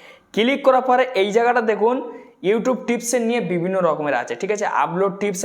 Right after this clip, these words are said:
আছে, অ্যানালি টিপস আছে, ফের এবং কি বিভিন্ন রকমের। এই যে, এই যে অপশানগুলো YouTube আপনাকে দিয়েছে, এর কিন্তু অনেক ধারণ বুঝতে হবে। সবাই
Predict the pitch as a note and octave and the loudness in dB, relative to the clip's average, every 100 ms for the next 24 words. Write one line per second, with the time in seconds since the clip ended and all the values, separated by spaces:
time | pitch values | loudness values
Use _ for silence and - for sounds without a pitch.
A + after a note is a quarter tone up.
0 | G3+ G#3+ A#3+ B3 - - - D3 E3 G3+ | -2 0 -2 -4 -12 -20 -6 -2 0 0
1 | G#3+ A3+ A3 A#3+ A#3 B3 B3 B3 - - | 0 -2 -4 -2 0 0 0 -2 -10 -20
2 | - F#3+ F#3+ G#3 A3+ B3+ C4 - - - | -4 -2 0 -2 -2 -2 -4 -12 -14 -4
3 | G#3 A3+ A#3+ A3+ F3+ E3+ C3 A2 - _ | 0 2 2 2 2 0 -6 -10 -12 _
4 | _ _ _ _ - G#3 A#3+ G#3+ C#4 F3+ | _ _ _ _ -2 0 2 2 2 2
5 | F3+ A3+ A3+ C#4 G3+ - B3 A#3+ B3+ A#3 | 0 0 2 2 2 0 -2 0 2 2
6 | A3 A3 A#3+ F#3+ G#3+ A3 G#3+ D#3+ E3 D#3+ | 0 2 2 0 -2 -2 -2 0 -2 0
7 | C#3+ F#3 - - - _ _ _ _ _ | -2 -2 -4 -16 -20 _ _ _ _ _
8 | _ - D3+ E3+ F3 E3+ D3+ D#3+ - - | _ -6 -6 -4 -2 -2 -4 -6 -10 -10
9 | C3 D3 C#3+ B2+ A2+ A2+ G#2+ G2+ G2+ _ | -6 -6 -8 -10 -12 -12 -14 -14 -18 _
10 | _ _ _ _ _ - - C#3 | _ _ _ _ _ -14 -6 -2